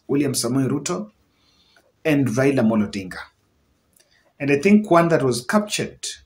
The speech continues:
was a delegation from U S, senator, um, who came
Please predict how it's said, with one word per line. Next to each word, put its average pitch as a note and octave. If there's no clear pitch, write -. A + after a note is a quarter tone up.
was C#3
a C3+
delegation D#3
from B2
U D3
S, G#3
senator, D#3
um, A#2
who G#3+
came F3+